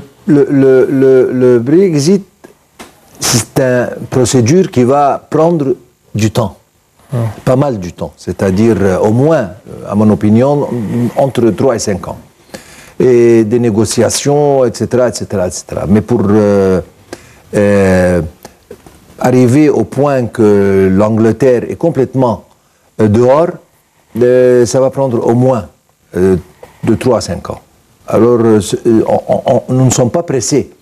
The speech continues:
Speaker 1: à demain ou après-demain. Donc, ça va prendre
Speaker 2: Ouais.
Speaker 1: du temps. Euh, mais je vous dis que, euh, non, l'Angleterre, euh, l'Égypte pour l'Angleterre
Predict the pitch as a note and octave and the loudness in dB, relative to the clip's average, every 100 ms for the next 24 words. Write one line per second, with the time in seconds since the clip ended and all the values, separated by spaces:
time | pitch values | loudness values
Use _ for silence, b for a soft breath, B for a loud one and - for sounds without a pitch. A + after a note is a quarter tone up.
0 | _ B B - G#2 G#2 F#2+ F#2 D#2+ D2+ | _ B B -4 0 2 2 0 0 0
1 | C2 - F2+ A2 C3 A2+ G2+ G2+ E2+ E2+ | -2 -2 -2 0 0 -2 -2 -4 -4 -10
2 | - - - G2 G2+ - F#2 - D#2 C3 | -10 -10 -4 -2 0 -2 -4 -6 -4 -4
3 | D#3+ b b b b b A2 G#2+ A#2+ C#3+ | -4 b b b b b 0 2 2 2
4 | C#3+ A#2 B2 A2+ A#2 D3 F3 - B2+ A#2+ | 2 2 2 2 0 0 0 0 2 4
5 | G#2+ A2 A2 A#2 B2+ - B2 A#2+ A2+ A2+ | 2 2 2 2 0 0 0 2 2 0
6 | C#3 C3+ A2+ - A2 G#2 G2+ F2+ - _ | 2 2 0 -6 -4 0 0 -2 -8 _
7 | - - A#2+ A2 E3+ - - A2+ A2 G#2+ | -14 -2 0 2 -2 -4 -6 0 0 2
8 | G#2 G#2 G#2 | 0 0 -2